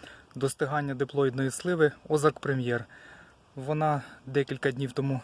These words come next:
почала дозрівати. Деякі плоди по, по три, по п'ять почали зривати. Зараз наспіло трошки більше,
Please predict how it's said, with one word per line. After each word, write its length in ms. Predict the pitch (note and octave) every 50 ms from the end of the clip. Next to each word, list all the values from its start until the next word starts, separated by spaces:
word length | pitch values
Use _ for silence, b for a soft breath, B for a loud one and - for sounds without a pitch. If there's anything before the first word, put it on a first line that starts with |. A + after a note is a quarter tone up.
| - - -
почала 400 | - C3+ B2 - C#3+ C3 C3 C3
дозрівати. 640 | B2 C3 B2 B2+ C#3 D#3 F3+ F#3 F#3 - F3+ D3+ - B B B B B B B B B B B B _ -
Деякі 680 | C#3+ C3+ C3 C#3+ C#3+ C3+ B2+ - - - B2+ B2+ A#2+ - - - -
плоди 320 | - C#3 C3 B2+ D3 D3
по, 240 | C3+ - - C3 A#2+ B B B B B B -
по 100 | C#3 B2+
три, 200 | - C#3+ D3 C#3+
по 140 | - C3
п'ять 320 | - - C#3+ C#3 C3 - - - B B B B B B B B B
почали 400 | - C3 - - C#3 C3+ C#3 C3
зривати. 560 | A#2+ C3 C#3 C#3 D#3+ E3+ F3+ - E3 D#3 C#3+ B B B B B B
Зараз 460 | C#3 B2+ A#2+ C3+ C3+ C3+ C3 B2 -
наспіло 440 | C3+ B2+ - - - - C3+ B2+ B2+
трошки 360 | - - C3+ A#2+ - - C#3+
більше, 400 | C3 D#3 D3+ - - - D3 C3+